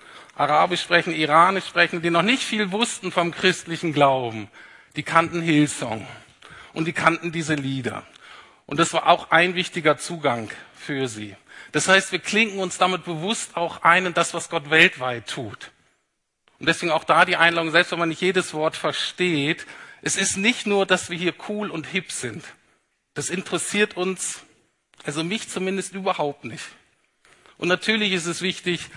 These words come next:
dass das Evangelium einen Ausdruck findet in jeder Kultur. Und deswegen dürfen wir unser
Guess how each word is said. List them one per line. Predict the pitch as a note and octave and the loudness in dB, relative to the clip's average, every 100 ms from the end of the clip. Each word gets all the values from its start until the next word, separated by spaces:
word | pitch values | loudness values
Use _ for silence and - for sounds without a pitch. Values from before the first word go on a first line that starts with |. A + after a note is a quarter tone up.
| - | -12
dass | - D#3 | -6 -4
das | E3+ E3 | -2 -2
Evangelium | E3 F3 D#3 E3 F#3 F3+ F3 - - - | -2 -2 -2 0 2 2 0 -6 -18 -8
einen | - | -6
Ausdruck | - D#3+ G3 - F3+ E3+ | 2 2 2 0 -6 -6
findet | - F#3 F3+ E3 | -2 2 2 0
in | E3+ | 0
jeder | F3+ F3 | 4 4
Kultur. | E3 F3+ D#3 G3 F#3 | 2 -6 -6 -2 0
Und | E3 | 2
deswegen | E3 F3 D#3+ D3 | 0 2 0 0
dürfen | E3+ F#3 F3+ | 0 0 -2
wir | |
unser | E3+ D#3+ | 0 0